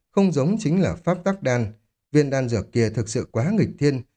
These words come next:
sau khi ăn vào liền có thể đạt được một đạo năng lực pháp tắc, sau đó lại dùng ánh sáng pháp tắc để cường hóa thì cực kỳ khủng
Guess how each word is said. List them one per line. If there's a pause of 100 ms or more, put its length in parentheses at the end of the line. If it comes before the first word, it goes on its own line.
(140)
sau
khi
ăn
vào
liền
có
thể
đạt
được
một
đạo
năng
lực
pháp
tắc, (340)
sau
đó
lại
dùng
ánh
sáng
pháp
tắc
để (100)
cường
hóa
thì
cực
kỳ
khủng